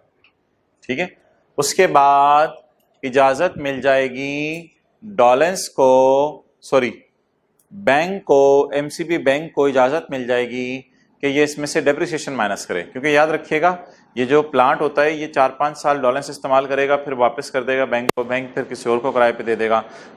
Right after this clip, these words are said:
तो bank यही कहेगा, "मेरा asset मुख्तलिफ लोगों के पास मूव कर रहा है, तो depreciate हो रहा है।" तो इसलिए bank का asset depreciate होगा, इसलिए bank depreciation record करेगा। ये जो bank depreciation record करेगा,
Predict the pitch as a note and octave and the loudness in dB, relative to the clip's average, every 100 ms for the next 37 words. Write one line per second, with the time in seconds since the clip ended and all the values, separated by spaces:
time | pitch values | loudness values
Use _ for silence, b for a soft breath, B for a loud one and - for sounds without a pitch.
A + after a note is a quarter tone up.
0 | - B2+ E3+ E3 F3 F#3 E3 E3 D#3 D3+ | -4 0 0 2 0 2 2 2 2 2
1 | D#3 - D#3 D3 - D#3+ C#3 C#3+ D3 D3 | 2 0 -8 -8 -6 -6 -2 0 0 0
2 | D3+ D3 - B2+ C#3+ D3 C3 C#3 C#3+ B2 | 0 0 -2 -4 -2 2 2 2 0 0
3 | B2+ B2 A#2+ G2+ F2+ D#2+ - - - B | -2 -4 -4 -4 -4 -6 -10 -20 -20 B
4 | B B B - C3+ B2+ D3+ D3+ C#3 G#2 | B B B -2 0 0 -2 0 0 0
5 | A2+ C#3 F3+ F#3 C#3 C3+ C#3 C#3 C#3 C3+ | 2 2 0 2 2 4 4 2 0 0
6 | - D3 B2 A#2+ C#3+ C#3+ - C#3 C3+ C3 | 0 2 2 2 2 0 0 4 4 2
7 | C3 A2+ G#2+ A2 A2 A2 - B B _ | 2 2 4 4 4 2 -4 B B _
8 | C3+ - D#3+ C#3 D3+ D#3 C3+ B2+ D#3 - | -10 -2 0 2 -2 -2 -2 -2 -4 -8
9 | D3 D3+ C3+ A#2+ A#2+ - A2+ A2 G#2 A2 | -6 -4 -2 2 2 0 -2 -2 0 0
10 | B2+ C#3 C3+ D3+ C3 C3 E3+ F#3+ F3 F3+ | -2 -2 -2 -2 -2 -2 -2 -8 -8 -6
11 | D#3+ C3+ B2 - B2 A#2+ B2 B2 B2+ C3 | 0 0 0 -2 -4 0 2 4 2 -4